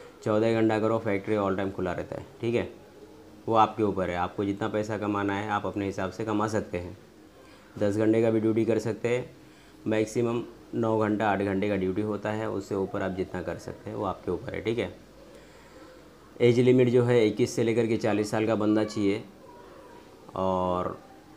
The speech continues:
इसमें पासपोर्ट दोनों ही एक्सेप्टेड है, लेकिन एसीएनआर अगर है जिनके पास तो वो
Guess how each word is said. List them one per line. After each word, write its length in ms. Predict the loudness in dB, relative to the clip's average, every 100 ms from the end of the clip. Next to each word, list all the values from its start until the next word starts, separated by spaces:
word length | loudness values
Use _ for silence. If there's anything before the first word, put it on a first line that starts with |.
| -20 -20 -20 -8
इसमें 360 | -6 -4 -4 -2
पासपोर्ट 420 | 0 -2 -2 -4
दोनों 300 | -2 0 0
ही 140 | 0 0
एक्सेप्टेड 520 | -2 -4 -2 0 0
है, 220 | -2 -6
लेकिन 280 | -4 -2 0
एसीएनआर 760 | 0 0 0 0 0 -2 -2 -4
अगर 180 | -4
है 220 | -2 -2 0
जिनके 280 | 0 0
पास 300 | -2 -2 -4 -4
तो 80 | -2
वो 280 | 0 -2